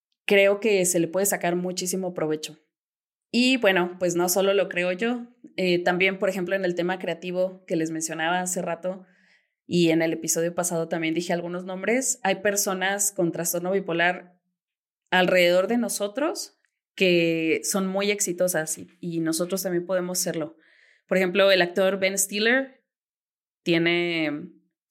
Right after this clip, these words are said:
se considera manic depressive, eso quiere decir que tiene trastorno bipolar, o una, bueno, una, mm, digamos como una variante de él.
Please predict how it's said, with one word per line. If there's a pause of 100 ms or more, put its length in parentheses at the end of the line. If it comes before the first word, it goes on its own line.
(220)
se
considera (140)
manic
depressive, (320)
eso
quiere
decir
que
tiene
trastorno
bipolar, (840)
o
una, (100)
bueno,
una,
mm, (440)
digamos
como
una
variante
de
él.